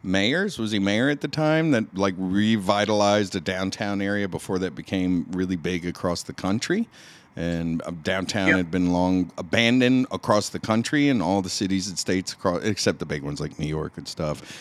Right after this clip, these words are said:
Speaker 1: And
Speaker 2: Yep.
Speaker 1: Hickenlooper, I think, started that whole scene in Lodo and created that whole "it's cool to be downtown again"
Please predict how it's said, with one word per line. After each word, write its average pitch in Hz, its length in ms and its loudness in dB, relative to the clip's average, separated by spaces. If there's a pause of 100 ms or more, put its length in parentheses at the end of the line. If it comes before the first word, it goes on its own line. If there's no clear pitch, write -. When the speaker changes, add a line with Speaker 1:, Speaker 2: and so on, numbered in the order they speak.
(220)
Speaker 1:
And 90 200 4
Speaker 2:
Yep. 127 180 6
Speaker 1:
Hickenlooper, 92 340 2
I 87 60 4
think, 92 220 0
started 90 420 0
that 90 160 0
whole 95 280 4
scene 104 420 2
in 85 180 2
Lodo 90 640 2
and 85 180 0
created 87 380 -2
that 78 180 -4
whole 92 440 0 (340)
"it's 95 160 -8
cool 113 320 2
to 110 80 2
be 107 120 0
downtown 104 640 0
again" 78 460 -4